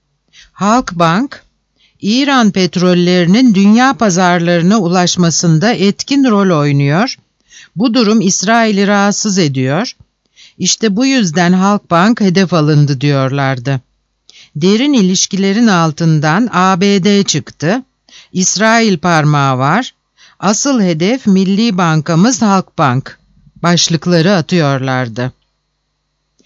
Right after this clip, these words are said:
İyi de güzel kardeşim, ayakkabı kutularını İsrail mi koydu? Yatak odasına para kasalarını İsrail mi yerleştirdi?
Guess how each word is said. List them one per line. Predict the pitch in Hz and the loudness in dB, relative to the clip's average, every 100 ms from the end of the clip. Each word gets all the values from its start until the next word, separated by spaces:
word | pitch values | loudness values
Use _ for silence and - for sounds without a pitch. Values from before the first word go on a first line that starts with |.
| - - | -20 -14
İyi | 156 160 196 | -4 -2 0
de | 277 | 0
güzel | 196 151 190 214 | 0 0 0 0
kardeşim, | 262 247 202 170 - 151 127 _ _ _ _ - _ | 0 0 0 0 0 -2 -4 _ _ _ _ -20 _
ayakkabı | 165 180 233 - 233 180 | -2 0 0 0 -2 0
kutularını | 202 - 190 185 175 175 | -2 -2 0 2 2 2
İsrail | 175 - 185 190 240 302 | 2 0 0 2 2 2
mi | 262 170 | 0 0
koydu? | 160 147 127 135 131 - _ _ _ _ _ - _ | -2 -2 -2 -4 -6 -10 _ _ _ _ _ -20 _
Yatak | 170 190 262 277 | -4 -2 0 0
odasına | 262 185 - 185 180 | 0 0 0 0 0
para | 196 196 226 | 0 0 0
kasalarını | 208 170 185 175 175 180 | -2 0 0 0 2 2
İsrail | 170 - 170 247 262 240 | 0 -2 0 2 2 2
mi | 175 | 2
yerleştirdi? | 160 147 143 143 135 - 147 123 131 123 | 2 -2 -2 -4 -4 -4 -4 -4 -6 -6